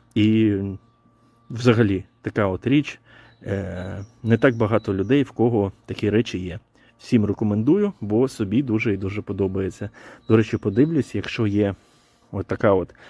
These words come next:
два і вісім літра, може, є менша. Подивлюсь, які кольори, і, можливо, собі також візьму. Не показав вам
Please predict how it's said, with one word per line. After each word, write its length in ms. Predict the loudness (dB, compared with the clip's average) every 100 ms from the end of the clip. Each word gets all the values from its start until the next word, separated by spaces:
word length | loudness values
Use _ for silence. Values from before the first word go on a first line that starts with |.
| -20 -16
два 160 | 0 2
і 100 | 4
вісім 380 | 2 -2 0 2
літра, 260 | 2 0
може, 300 | 0 0 0
є 140 | 0 0
менша. 500 | 2 2 2 -4 -4 _ -20 -20 -6
Подивлюсь, 520 | 0 2 2 0 -2
які 200 | -4 -4
кольори, 500 | -2 0 2 0 -2 _ _
і, 260 | -2 0 0
можливо, 440 | -2 -2 2 2 0
собі 320 | -6 -4 -2
також 400 | 0 -2 -2 -4
візьму. 440 | -4 -4 -4 -8 -12 -14 -2
Не 120 | 0
показав 440 | 0 2 2 2 2
вам 260 | 0 0